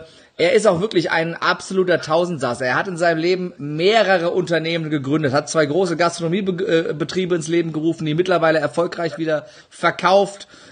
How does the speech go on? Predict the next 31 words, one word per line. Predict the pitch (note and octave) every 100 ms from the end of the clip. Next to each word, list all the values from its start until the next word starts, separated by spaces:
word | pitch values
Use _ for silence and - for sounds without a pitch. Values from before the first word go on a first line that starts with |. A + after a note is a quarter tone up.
| -
äh, | D#3+ E3+
ist, | F3+ - -
äh, | D#3 D3
heute | F#3+ G#3+ G3 -
als, | D#3+ E3 - -
äh, | - D#3 D3+
ja, | D#3+ D3+
digitaler | A#2+ G3+ G#3+ F3 F#3+ F3+ F#3 D#3
Rebell | E3 D3 A#2 G3+ A#3+
und | A#3 F3+ D3+
Mutmacher | F3 B3 G3 F#3 E3+ D#3+ E3 G3+ - - - -
unterwegs | E3+ E3 D3 D#3 F#3 -
und | - E3+ D3
hilft | D#3+ G#3 -
Menschen | D#3+ F#3 - F3+
dabei, | D#3 D#3+ D#3+ D3+
höhere | F3+ F3+ D3
Wahrnehmung | C#3+ E3+ G3+ F#3+ F#3 F3
zu | - E3
kriegen | - F3 E3 E3+
im | D3+
Internet, | G3+ F#3 E3 D#3+
in | -
den | F3+
sozialen | E3 D#3+ E3 D3+ D#3
Netzwerken | E3 - D#3+ D#3 D#3 D3+ - - - _
und, | D#3 D#3 D3
äh, | D3+ D3
ist, | E3+ - -
äh, | D3+ D3
jemand, | C#3 E3 E3 -